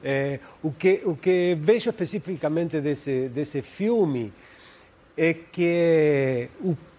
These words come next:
o pai, nesse caso, que quem se faz cargo, a gente assistiu o filme, ele prepara a família para enfrentar a sociedade, né?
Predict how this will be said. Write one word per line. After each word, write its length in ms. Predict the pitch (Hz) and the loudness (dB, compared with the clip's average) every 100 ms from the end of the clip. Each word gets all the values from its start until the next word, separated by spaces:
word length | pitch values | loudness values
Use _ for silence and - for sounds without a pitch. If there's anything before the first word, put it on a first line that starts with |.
| _ _ - | _ _ -6
o 100 | 160 | -6
pai, 720 | - - 196 220 147 127 131 | -4 0 2 2 2 0 -2
nesse 220 | 147 143 | -2 -4
caso, 340 | 120 175 160 131 | -2 -2 -2 -6
que 320 | 139 127 113 - - | -4 -4 -6 -12 -6
quem 140 | 123 | -6
se 120 | - | -6
faz 240 | 127 151 127 | -6 -6 -6
cargo, 440 | - 131 123 120 120 | -4 -2 -2 -2 -2
a 60 | |
gente 280 | 107 127 123 | -4 -10 -10
assistiu 380 | 107 104 - 170 | -14 -14 -6 -4
o 40 | |
filme, 500 | - 151 185 147 107 - - - _ _ | -4 -6 -4 -4 -6 -12 -20 -20 _ _
ele 300 | 214 254 - - - - _ - _ _ _ - _ _ - | 0 2 -2 -12 -20 -20 _ -20 _ _ _ -20 _ _ 2
prepara 800 | 220 180 - 202 233 262 185 139 | 2 2 -2 0 2 2 0 0
a 20 | |
família 880 | - 143 156 226 214 135 120 104 - - _ _ _ _ _ _ _ _ _ _ _ _ - | -2 -4 -2 0 0 0 -2 -4 -10 -20 _ _ _ _ _ _ _ _ _ _ _ _ -2
para 200 | 202 220 | 4 4
enfrentar 920 | 220 - 220 220 190 - 254 233 123 - _ _ _ _ - _ _ | 2 0 2 2 0 -2 -2 -2 -4 -8 _ _ _ _ -20 _ _
a 120 | 143 135 | -6 -6
sociedade, 800 | 139 - 131 117 107 95 90 85 _ _ _ _ _ _ _ _ 120 | -6 -4 -4 -2 -4 -6 -14 -20 _ _ _ _ _ _ _ _ -6
né? 280 | 139 190 | -4 -4